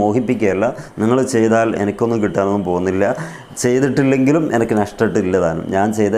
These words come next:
എനിക്കുണ്ട്. പക്ഷേ ഇതിൻ്റെ ഒരു കാൽക്കുലേഷൻ എടുക്കുമ്പോൾ നമുക്കൊന്ന് മനസ്സിലാക്കാനുള്ളത് അൻപത് രൂപയാണ് കഴിഞ്ഞ ഒരു കൊല്ലം മുമ്പ് ഉണ്ടായിരുന്നത്. ജ-, ഈ ഒരു സംഭവം നമ്മളൊന്ന് ഓർത്ത് വെക്കണം. ഇതൊക്കെ നമ്മൾ മാർക്കറ്റിൽ ഉണ്ടായിരിക്കുമ്പോഴാണ് ഇങ്ങനെ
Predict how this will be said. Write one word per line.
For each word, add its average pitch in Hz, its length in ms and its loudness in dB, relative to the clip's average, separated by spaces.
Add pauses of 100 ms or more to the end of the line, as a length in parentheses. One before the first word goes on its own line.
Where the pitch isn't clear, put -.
എനിക്കുണ്ട്. 95 400 -2
പക്ഷേ - 260 -2
ഇതിൻ്റെ 143 240 2
ഒരു 147 180 0
കാൽക്കുലേഷൻ 113 600 0
എടുക്കുമ്പോൾ 95 320 -4
നമുക്കൊന്ന് 107 340 -2
മനസ്സിലാക്കാനുള്ളത് 90 800 -2 (380)
അൻപത് 151 500 2
രൂപയാണ് 104 400 2 (100)
കഴിഞ്ഞ 95 300 0 (140)
ഒരു 92 200 -2
കൊല്ലം 98 360 0
മുമ്പ് 92 180 -4
ഉണ്ടായിരുന്നത്. 85 560 -2 (160)
ജ-, 90 160 -2 (320)
ഈ 156 140 4
ഒരു 156 120 2 (120)
സംഭവം 110 300 2
നമ്മളൊന്ന് 107 320 2
ഓർത്ത് 95 360 0
വെക്കണം. 92 280 -4
ഇതൊക്കെ 139 300 2 (120)
നമ്മൾ 117 200 0 (120)
മാർക്കറ്റിൽ 110 500 0
ഉണ്ടായിരിക്കുമ്പോഴാണ് 117 840 2
ഇങ്ങനെ 110 200 2